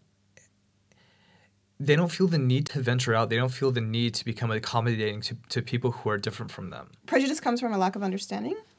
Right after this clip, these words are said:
Speaker 2: And, like, I think people, to some extent, don't even realize that is the problem. Like, they think they know something about,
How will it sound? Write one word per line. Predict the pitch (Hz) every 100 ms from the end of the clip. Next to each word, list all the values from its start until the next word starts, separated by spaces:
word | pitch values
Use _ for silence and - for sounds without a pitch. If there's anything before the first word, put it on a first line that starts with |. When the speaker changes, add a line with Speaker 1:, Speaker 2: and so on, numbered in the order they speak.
| _ -
Speaker 2:
And, | - 208 202 202 196 - _ - - _ _ - -
like, | 269
I | 269
think | 277 339 349 339 - - _ _ _ _ _ _ _ _ _ _ _ _ _ _ _ _ _ -
people, | 294 285 277 233 - _ _ _ _ _ _ _ -
to |
some | - 262
extent, | 254 254 208
don't | 208 208
even | 208 185
realize | 170 190 262 294 302 -
that | - - -
is | 254
the | 269
problem. | 269 277 285 311 359 - _
Like, | 247 233
they | 240
think | 240 262 262
they | 240
know | 208 196 185 175 196 - _ _ _
something | - 214 190 185 170 160 202 _ _ _ _ _ -
about, | 196 185 180